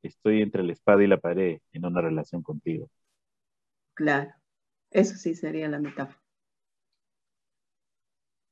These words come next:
Speaker 2: Bien, a ver, avanzamos con la, avanzamos con, con la diapositiva. Estamos habla-, <laughs> ay, estamos hablando de, de, mm,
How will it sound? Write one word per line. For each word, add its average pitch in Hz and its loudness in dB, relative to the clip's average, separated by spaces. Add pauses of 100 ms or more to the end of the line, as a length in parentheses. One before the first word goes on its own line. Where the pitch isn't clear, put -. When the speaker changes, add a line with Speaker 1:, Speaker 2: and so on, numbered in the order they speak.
Speaker 2:
Bien, 156 0 (480)
a 185 0
ver, 175 6
avanzamos 180 4
con 160 0
la, 143 -2 (920)
avanzamos 180 2
con, 151 -4
con 147 -2
la 151 4
diapositiva. 151 0 (680)
Estamos 226 6
habla-, 208 4 (500)
<laughs> - -12
ay, 202 4 (120)
estamos 214 10
hablando 202 8
de, 165 2 (480)
de, 156 4
mm, 147 4